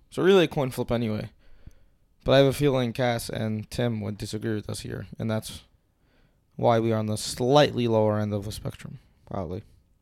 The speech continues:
Speaker 2: But anyways, is it my turn for you now?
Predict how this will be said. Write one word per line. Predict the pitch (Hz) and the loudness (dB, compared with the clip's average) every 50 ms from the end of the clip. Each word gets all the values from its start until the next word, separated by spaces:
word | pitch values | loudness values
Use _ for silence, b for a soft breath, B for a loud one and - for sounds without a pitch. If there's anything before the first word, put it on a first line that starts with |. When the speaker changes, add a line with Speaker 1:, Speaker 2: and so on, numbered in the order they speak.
| _ _ _ _ _ _ _ _ _ _ _ _ _ _ _ _ - | _ _ _ _ _ _ _ _ _ _ _ _ _ _ _ _ -2
Speaker 2:
But | - | 2
anyways, | 151 165 147 123 117 113 | 2 4 4 2 0 0
is | 123 117 | -2 -4
it | 123 | -2
my | 120 117 127 | 0 0 0
turn | 120 - 139 131 | 0 -2 -2 -2
for | 127 - 123 | -4 -4 -4
you | 113 117 | -4 -2
now? | 131 147 151 165 185 | -2 0 -2 -2 -4